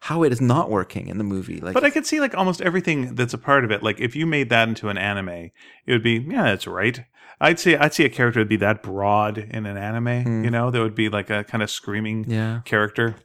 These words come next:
Speaker 2: So a lot of, I've been, again, I've been watching a lot of Voltron lately, which is quite good.
Speaker 1: <laughs>
Speaker 2: Uh, but there's,
Speaker 1: Very
Speaker 2: like,
Speaker 1: good.
Speaker 2: there's screaming characters
Speaker 1: Hmm.
Speaker 2: who just scream.
Speaker 1: Yeah.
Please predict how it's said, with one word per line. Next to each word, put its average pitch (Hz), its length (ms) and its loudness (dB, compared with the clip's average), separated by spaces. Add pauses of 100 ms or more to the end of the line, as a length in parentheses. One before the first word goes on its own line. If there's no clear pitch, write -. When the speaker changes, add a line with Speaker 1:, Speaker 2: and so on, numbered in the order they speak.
(140)
Speaker 2:
So - 160 0
a - 20 8
lot 196 120 8
of, - 60 0
I've 143 140 6
been, 147 100 2
again, 127 200 2
I've 117 60 2
been 117 120 2
watching 123 240 2
a - 20 4
lot 104 120 4
of 95 80 -4
Voltron 101 580 -4 (480)
lately, 117 400 4
which 113 180 0
is 135 60 -4
quite 180 260 4
good. 123 300 6
Speaker 1:
<laughs> - 60 -20 (260)
Speaker 2:
Uh, 123 240 8
but 131 120 0
there's, 147 200 4
Speaker 1:
Very 139 140 8
Speaker 2:
like, 113 80 0
Speaker 1:
good. - 60 -12
Speaker 2:
there's 226 200 6
screaming 123 420 2
characters 120 540 2
Speaker 1:
Hmm. 110 240 -2 (100)
Speaker 2:
who 277 100 6
just 339 200 4
scream. 330 760 4
Speaker 1:
Yeah. 101 340 2